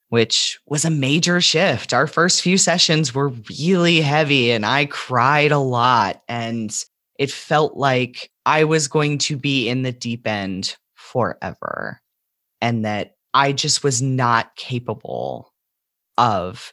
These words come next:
success in the ways that I wanted it. But when I started to feel like just maybe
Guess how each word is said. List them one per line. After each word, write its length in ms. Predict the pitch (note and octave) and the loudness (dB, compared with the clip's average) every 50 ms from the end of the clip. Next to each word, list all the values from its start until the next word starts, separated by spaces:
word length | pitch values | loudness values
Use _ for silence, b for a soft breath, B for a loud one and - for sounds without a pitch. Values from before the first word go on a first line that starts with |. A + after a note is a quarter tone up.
| _ | _
success 760 | - - - - D#3 - - - - C#3+ A2+ G#2 G#2 - - - | -4 -2 0 0 0 -2 -2 -2 0 0 0 0 0 -2 -4 -4
in 220 | - - B2+ A#2+ | -2 -2 -4 -4
the 80 | A2 G2+ | -4 -4
ways 400 | G#2+ G#2+ F2 F2 F#2 G2 - - | -6 -6 -6 -4 -2 -4 -2 -2
that 120 | A2+ G#2+ | 0 -2
I 140 | - G2 G2+ | -2 -2 -4
wanted 420 | - - - - C3+ C3 - - | -4 -4 -6 -6 -6 -6 -8 -8
it. 200 | - - - - _ _ _ _ _ _ _ _ _ _ _ _ _ _ _ _ - | -10 -12 -12 -14 _ _ _ _ _ _ _ _ _ _ _ _ _ _ _ _ -2
But 100 | C3+ - | 0 0
when 120 | E3 D#3+ | 2 0
I 80 | D3+ C#3 | 0 0
started 560 | - - - - E3 E3 E3+ F3 E3+ D#3 - | 0 0 0 0 0 0 0 0 -2 -2 -2
to 100 | - D3+ | -4 -6
feel 380 | C3 - - - F3+ E3+ E3 D#3+ | -6 -8 -8 -4 -2 0 0 2
like 240 | D3+ C3 C3 - - | 0 0 -2 -2 -4
just 240 | - B3+ - - | -2 -2 -2 0
maybe 640 | A3 G3 A3 B3 B3+ A3 F3+ C3 A2+ G#2 A2+ A#2 - | 0 2 2 2 2 2 0 0 0 -2 -4 -6 -10